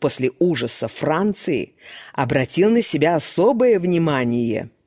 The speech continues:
великого князя Александра Павловича. В тысяча семьсот девяносто шестом году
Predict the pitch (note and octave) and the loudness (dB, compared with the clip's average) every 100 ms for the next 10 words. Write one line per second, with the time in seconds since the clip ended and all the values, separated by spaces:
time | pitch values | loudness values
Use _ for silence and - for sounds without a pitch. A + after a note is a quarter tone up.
0 | _ C#3+ E3 F3+ F#3+ F3 E3+ D#3 C#3+ D3+ | _ 0 4 4 2 2 2 0 0 2
1 | D#3 D3 D3+ D3 C#3+ - D3+ D3+ C#3+ C3 | 2 0 0 -2 -4 -2 0 0 0 -2
2 | B2 D3 C#3 C3+ B2 G2+ - - - B2 | -2 -2 -2 -2 -4 -4 -6 -8 -8 -12
3 | _ _ _ _ _ _ _ _ - - | _ _ _ _ _ _ _ _ -6 0
4 | G3+ - - E3+ - D3 - D#3+ C#3 D3+ | 2 2 -2 -2 -2 -2 2 2 2 2
5 | D3 C#3 - - - - C3+ B2 C3 C3 | 2 0 -2 -4 -4 -2 -2 0 -2 0
6 | B3 | 0